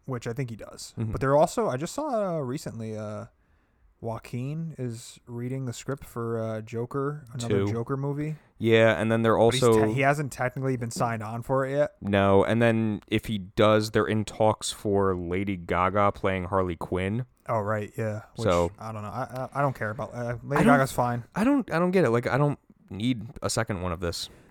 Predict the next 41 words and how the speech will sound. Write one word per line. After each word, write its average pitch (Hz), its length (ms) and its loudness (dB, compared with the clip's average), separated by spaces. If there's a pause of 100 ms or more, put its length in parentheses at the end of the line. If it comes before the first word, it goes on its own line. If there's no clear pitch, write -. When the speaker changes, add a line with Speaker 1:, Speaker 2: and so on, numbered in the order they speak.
(140)
Speaker 2:
I 123 60 2
think 135 160 4
Speaker 1:
Yeah. 123 60 4
Speaker 2:
it 110 80 2
was 123 120 4
perfectly 117 460 2
fine 104 340 2
the 92 80 2
way 95 180 4
it 85 40 4
Speaker 1:
Uh, - 40 4
Speaker 2:
was. 95 260 4
Speaker 1:
yeah, 170 120 4
especially 165 380 0
because 156 300 -2
of, 123 100 -2
like, 120 240 0
this 113 340 -10
fucking 120 460 -6 (180)
D 123 200 -6
C 131 180 -6
universe 110 560 -6
of, 110 120 -10
like, 104 240 -6
Speaker 2:
Mm-hmm. 101 220 -4 (840)
Speaker 1:
okay, 127 200 -4
now 123 140 0
we 131 80 2
have, 113 320 0 (120)
we 131 140 -2
have, 123 160 0
we 143 140 0
literally 190 340 6
have 135 600 2
Speaker 2:
Six - 640 -4
different 113 500 2
versions 107 560 2
of 92 180 -4
the 101 80 -2
Joker 101 520 4
Speaker 1:
Of - 80 -2